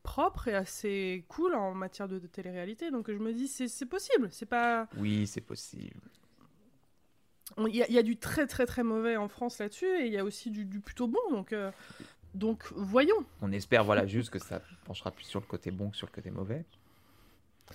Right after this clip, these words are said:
Speaker 1: Oui,
Speaker 2: Et puis, puis voilà, de toute façon, il fallait, il fallait, il fallait y passer. On, c'était, euh, c'était se voiler la face de croire que ça n'allait jamais arriver. Euh,
Speaker 1: Oui.
Speaker 2: donc voilà, c'est fait.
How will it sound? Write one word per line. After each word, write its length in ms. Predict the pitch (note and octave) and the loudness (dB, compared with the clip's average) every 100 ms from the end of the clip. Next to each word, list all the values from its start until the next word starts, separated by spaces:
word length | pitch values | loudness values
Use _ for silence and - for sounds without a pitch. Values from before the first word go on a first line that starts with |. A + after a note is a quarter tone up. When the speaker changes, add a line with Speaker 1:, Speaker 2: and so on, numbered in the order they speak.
| - - - - - | -20 -20 -20 -20 -6
Speaker 1:
Oui, 160 | B3 - - - - - _ _ - - | -4 -4 -12 -20 -20 -20 _ _ -20 -16
Speaker 2:
Et 60 | - | -14
puis, 280 | - - F#2+ | -10 -8 -6
puis 140 | - | 2
voilà, 160 | D3 C#3+ | 4 4
de 60 | |
toute 60 | A2 | 4
façon, 120 | A2+ | 2
il 120 | A#2 | 2
fallait, 360 | A#2+ C3+ C3+ C3 | 4 6 6 6
il 340 | E2 A2 B2 A#2 | 2 0 -2 -2
fallait, 360 | - B2+ B2 - | 2 4 4 2
il 220 | A2 G#2+ | 2 2
fallait 260 | - C3 | 4 4
y 60 | A2 | 4
passer. 480 | F#2+ - F#2+ A2 F3+ | 2 0 0 0 0
On, 220 | A#2+ F2+ | -4 -6
c'était, 420 | F#2+ G2+ - F#2+ | -8 -12 -6 -6
euh, 420 | F#2 F#2 F#2 - F#2+ | -4 -6 -6 -4 -6
c'était 380 | - G2+ - | -6 -8 -8
se 220 | G2+ - F#2 | -12 -8 4
voiler 240 | A2+ A2+ | 6 10
la 100 | A2 | 8
face 260 | A2 G#2+ G2 | 8 4 4
de 80 | |
croire 300 | G2 - G2+ | -6 -2 -2
que 80 | - | -2
ça 160 | G#2+ - | -10 -8
n'allait 320 | G2 G2 G2+ | -6 -4 -2
jamais 200 | G#2+ G#2+ | 2 2
arriver. 400 | G2+ G2 D3+ - - - - - - - - | 2 0 -4 -6 -10 -20 -20 -18 -18 -8 -2
Euh, 420 | F#2 F#2 G1+ G1+ | 0 0 -2 -2
Speaker 1:
Oui. 80 | - - - - G1+ - G1+ - | -4 -6 -10 -12 -14 -16 -14 -8
Speaker 2:
donc 180 | G#2+ A2+ | -8 -2
voilà, 240 | F#3+ A3 - | 0 0 -2
c'est 140 | - | -6
fait. 260 | - F#3 | -2 -2